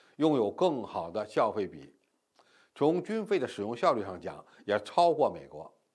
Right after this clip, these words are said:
美国的核潜艇向来就是吞金兽，其部署规模越大，平均舰龄越长，未来要花的钱就越多。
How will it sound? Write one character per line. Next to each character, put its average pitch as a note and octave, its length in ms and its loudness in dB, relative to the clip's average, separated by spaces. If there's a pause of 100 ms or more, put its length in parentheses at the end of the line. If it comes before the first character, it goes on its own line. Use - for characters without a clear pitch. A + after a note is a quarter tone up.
(380)
美 C#3+ 180 4
国 D#3 140 0
的 F#3 80 0
核 G3 100 -2
潜 F3+ 220 0
艇 G2 180 -6 (440)
向 - 400 4
来 C#3 180 2
就 F3 140 -4
是 G2 140 -8
吞 C3+ 200 -6
金 B2+ 140 -10
兽， B2+ 200 -10 (540)
其 E3 160 0
部 G#3 220 -4
署 A2+ 120 -4
规 D3 160 -2
模 D#3+ 140 -2
越 C#3+ 140 2
大， C3+ 180 0 (600)
平 E3+ 280 -2
均 F#3 220 -8
舰 F3 240 0
龄 C3+ 140 -4
越 D#3 160 0
长， A2 360 -6 (520)
未 D#3+ 340 4
来 A#2+ 300 0
要 B2+ 160 2
花 E3+ 340 2
的 A#2 100 -2
钱 B2 400 -2 (200)
就 G#2 180 -6
越 G#2 140 -6
多。 - 260 -6